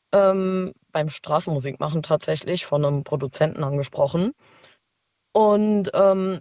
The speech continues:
war dann auch einmal bei dem und hab dann aber gesagt, "Nee, die Ar-, äh, die Ausbildung ist erstmal wichtiger." Das war mir zu stressig,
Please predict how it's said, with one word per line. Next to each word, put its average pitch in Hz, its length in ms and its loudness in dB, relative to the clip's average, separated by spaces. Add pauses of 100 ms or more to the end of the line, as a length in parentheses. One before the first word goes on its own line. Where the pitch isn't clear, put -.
war 143 300 -6
dann 226 160 -2
auch - 180 -2
einmal 185 340 0
bei 143 240 -2
dem 247 400 0 (420)
und 208 140 0
hab 220 120 -2
dann 202 160 2
aber 190 200 2
gesagt, 185 340 -2 (440)
"Nee, 143 500 -2 (220)
die 170 100 0
Ar-, 156 400 4
äh, 151 60 0
die 151 120 0
Ausbildung 202 420 2
ist 170 80 0
erstmal 160 340 -2
wichtiger." 147 360 -4
Das 143 180 -2
war 160 100 0
mir 165 160 0
zu 156 140 -12
stressig, 226 460 -2